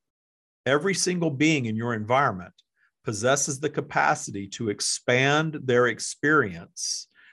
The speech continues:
and have a more joyful human journey in these teachings if they so choose. But understand, there are no rules woven into this. There is no dogma here. This is not a one-size-fits-all message.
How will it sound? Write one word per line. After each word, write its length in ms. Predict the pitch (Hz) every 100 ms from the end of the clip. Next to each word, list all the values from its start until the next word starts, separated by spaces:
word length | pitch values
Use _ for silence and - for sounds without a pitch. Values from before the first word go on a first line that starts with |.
| _ 104
and 100 | 101
have 260 | 127 135
a 80 | 127
more 240 | 123 117
joyful 540 | 104 107 123 131 135 110
human 420 | - 131 139 123
journey 460 | 113 139 131 101 -
in 260 | 123 127 110
these 220 | 107 -
teachings 540 | - 175 - 95 107 -
if 220 | 113 -
they 100 | 98
so 240 | 98 98
choose. 600 | 92 160 220 - - - - _ _ _ _ _ _ _ _
But 100 | 143
understand, 540 | 147 135 - 180 190 120
there 160 | 113
are 80 | 117
no 200 | 135 160
rules 640 | 127 113 135 151 120 107 101
woven 280 | 113 107
into 240 | 110 131 104
this. 460 | 80 - - - _ _ _ -
There 100 | 127
is 140 | 123
no 160 | 135 123
dogma 540 | 110 120 143 139 101
here. 260 | 90 87 95
This 180 | 117 131
is 120 | 113
not 220 | 127 131
a 60 | 117
one-size-fits-all 1120 | 120 127 123 127 113 - - 123 - 117 110
message. 500 | 113 120 - -